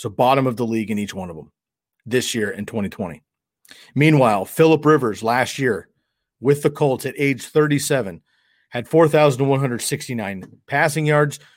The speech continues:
twenty-four touchdowns, and eleven interceptions after twenty interceptions in two thousand nineteen, his last year with the Chargers.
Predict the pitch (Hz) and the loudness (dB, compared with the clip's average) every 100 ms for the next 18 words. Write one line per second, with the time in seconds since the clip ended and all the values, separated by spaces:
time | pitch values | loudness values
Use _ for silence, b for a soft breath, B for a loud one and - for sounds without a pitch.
0 | - 151 175 151 135 131 117 - 120 113 | -6 -2 0 0 0 0 -4 -4 -4 -4
1 | 110 - _ _ _ 135 123 113 127 127 | -8 -12 _ _ _ -2 0 2 0 0
2 | 117 117 - 131 117 117 107 120 117 120 | -2 -4 -2 -2 -2 -6 -6 -6 -6 -8
3 | - - 185 170 120 107 123 107 120 107 | -10 -2 2 2 0 -2 -4 -4 -4 -4
4 | - b b - 113 147 135 120 117 120 | -6 b b -10 -2 2 4 2 0 0
5 | 117 135 117 104 107 117 - 107 107 - | 0 -2 -2 -2 -2 -2 -4 -6 -4 0
6 | 117 90 76 | 0 -2 -10